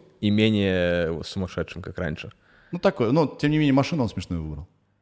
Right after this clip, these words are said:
Speaker 1: Ну да. Э,
Speaker 2: Какую-то странную там, да?
Speaker 1: Да. Вот Кевин Харт мне не нравится, потому что он тоже всего достиг.
Speaker 2: Да.
Speaker 1: И как-то это очень плохо вяжется с, э, комедией.
Speaker 2: Ты ви-,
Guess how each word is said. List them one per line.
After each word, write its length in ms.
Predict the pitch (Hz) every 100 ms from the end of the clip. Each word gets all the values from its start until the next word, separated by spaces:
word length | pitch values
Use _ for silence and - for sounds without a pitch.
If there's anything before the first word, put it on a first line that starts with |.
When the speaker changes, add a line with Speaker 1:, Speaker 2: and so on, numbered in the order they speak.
| _ _
Speaker 1:
Ну 160 | - 113
да. 280 | 87 85 85
Э, 200 | 95 90
Speaker 2:
Какую-то 340 | 92 92 78 73
странную 420 | - 78 71 69
там, 160 | 65
да? 160 | 69 80 - 87
Speaker 1:
Да. 60 | 104
Вот 140 | 110
Кевин 220 | - 165 120
Харт 280 | 98 101
мне 120 | 98 87
не 120 | 92
нравится, 1000 | 95 110 131 - - 90 87 85 85 82
потому 240 | 95 85
что 120 | - 90
он 120 | 90
тоже 360 | 101 104 90 - - - - -
всего 400 | - - 110 95
достиг. 440 | 85 87 - 165 - - -
Speaker 2:
Да. 340 | 87 80 73 - _
Speaker 1:
И 100 | 92
как-то 360 | 90 113 - 101
это 640 | 101 98 98 95 95 92
очень 320 | 82 98 101
плохо 360 | 92 104 101 101
вяжется 540 | 92 95 95 90 - 87
с, 240 | - -
э, 420 | 87 82 80 73 76
комедией. 560 | 90 87 82 73 67 - _ _ _ _ _
Speaker 2:
Ты 160 | 165 143
ви-, 340 | 107 175 185